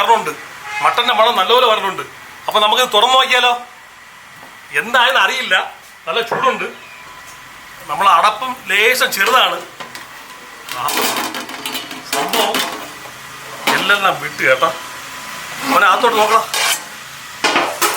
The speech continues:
എല്ലെല്ലാം വിട്ട്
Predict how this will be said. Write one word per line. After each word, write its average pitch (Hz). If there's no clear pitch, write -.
എല്ലെല്ലാം 160
വിട്ട് 160